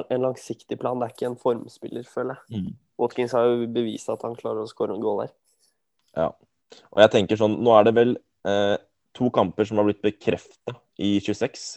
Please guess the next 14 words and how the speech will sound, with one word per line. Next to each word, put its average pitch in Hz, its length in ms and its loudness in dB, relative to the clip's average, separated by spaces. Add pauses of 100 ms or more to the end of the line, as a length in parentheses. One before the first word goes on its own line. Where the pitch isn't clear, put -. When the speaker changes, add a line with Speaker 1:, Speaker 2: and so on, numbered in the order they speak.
(140)
Speaker 2:
som 101 180 -6
mens 98 300 -4
vi 98 240 2
spiller 92 400 0
nå. 107 180 2
Det 104 100 6
er 92 120 6
jo 95 260 4 (540)
at 107 160 0
United 107 400 4
er - 20 4
dobbel 95 440 4
mot 104 180 -2 (680)
Chelsea - 580 -4